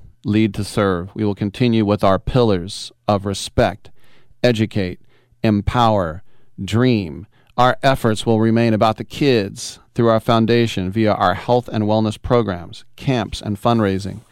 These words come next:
We won't stop changing lives for the better as we've done for over twenty years." All right. But was there a more intimidating safety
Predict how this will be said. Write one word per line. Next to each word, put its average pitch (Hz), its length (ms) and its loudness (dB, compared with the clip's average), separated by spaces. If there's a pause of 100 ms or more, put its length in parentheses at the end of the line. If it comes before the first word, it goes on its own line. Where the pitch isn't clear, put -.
(360)
We 135 240 2
won't 117 440 2
stop 98 340 0
changing 98 380 0
lives 98 340 0
for 104 100 -4
the 98 100 -2
better 95 380 0
as 98 220 -6
we've 98 180 -10
done 113 240 -2
for 107 240 -8
over 98 440 -6
twenty 143 400 0
years." 120 640 -2 (1600)
All - 80 -10
right. - 140 -20 (920)
But 131 240 2 (120)
was 135 300 0
there 131 140 4
a 123 80 6
more 123 240 6
intimidating 110 720 4
safety 107 720 -2